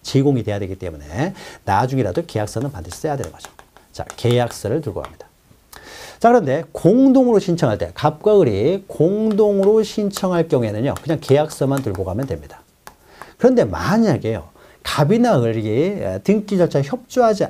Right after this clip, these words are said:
않아가지고 결국 승소 판결을 받아서 단독으로 신청을 합니다. 단독 신청. 자, 승소 판결을 받아서 단독 신청할 때는 계약서 들고 와가지고요, 단독으로 신청할 순 없잖아요.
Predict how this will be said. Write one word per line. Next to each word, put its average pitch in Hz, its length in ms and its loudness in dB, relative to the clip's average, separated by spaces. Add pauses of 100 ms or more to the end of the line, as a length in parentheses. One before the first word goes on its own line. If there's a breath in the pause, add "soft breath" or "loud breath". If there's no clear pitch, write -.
않아가지고 113 720 -2
결국 127 560 0 (420 loud breath)
승소 285 680 2
판결을 190 420 2
받아서 113 300 0
단독으로 180 760 2
신청을 151 400 -2
합니다. 80 340 -10
단독 90 300 -8
신청. - 280 -20 (2000 loud breath)
자, 170 120 2
승소 277 300 4
판결을 226 220 2
받아서 156 220 2
단독 131 220 2
신청할 139 320 -2
때는 95 280 -6 (280 loud breath)
계약서 214 500 4
들고 147 300 4
와가지고요, 120 640 0 (100)
단독으로 143 480 2
신청할 104 320 -4
순 175 160 -6
없잖아요. 113 320 -8